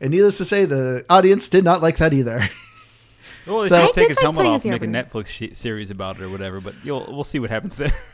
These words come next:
Speaker 1: Ah, yeah, I wanna, I want, my brother's not here. I, and I apologize. I do bring up the Halo T V show a lot, but season two is around the corner, and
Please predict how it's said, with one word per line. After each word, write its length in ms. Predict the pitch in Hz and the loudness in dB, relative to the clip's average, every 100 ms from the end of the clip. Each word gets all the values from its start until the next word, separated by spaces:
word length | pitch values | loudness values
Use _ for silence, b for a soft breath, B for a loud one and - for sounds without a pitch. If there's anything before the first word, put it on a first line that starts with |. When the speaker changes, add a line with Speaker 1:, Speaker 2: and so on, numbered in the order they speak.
| B B B B _ - | B B B B _ 2
Speaker 1:
Ah, 420 | 165 175 151 113 131 | 4 6 4 -2 -2
yeah, 140 | 156 | 0
I 160 | 143 147 | 2 2
wanna, 160 | 202 | 2
I 140 | 147 151 | 0 -2
want, 160 | 180 - _ B B B B - | -4 -8 _ B B B B 0
my 80 | 151 | 2
brother's 320 | 151 170 156 | 4 4 4
not 160 | 147 131 | 0 0
here. 240 | 139 135 147 | 0 0 2
I, 100 | 180 | 2
and 200 | 180 165 170 | 4 2 2
I 40 | 170 | 0
apologize. 540 | 151 175 156 147 135 | 4 6 6 6 2
I 80 | 139 | 0
do 100 | 147 | 2
bring 140 | 175 | 2
up 60 | 175 | 0
the 80 | 151 | 0
Halo 240 | 139 151 | 2 4
T 160 | 143 160 | 2 2
V 140 | 147 | 0
show 220 | 139 139 123 | 0 2 0
a 40 | |
lot, 300 | 120 117 - | 0 -2 -4
but 120 | 131 | -8
season 360 | - 208 202 190 | -4 -2 0 -2
two 160 | - 160 | 0 0
is 100 | 135 | 0
around 220 | 131 120 | -2 -4
the 60 | |
corner, 340 | 120 131 123 110 | -8 -6 -6 -6
and 160 | 107 | -10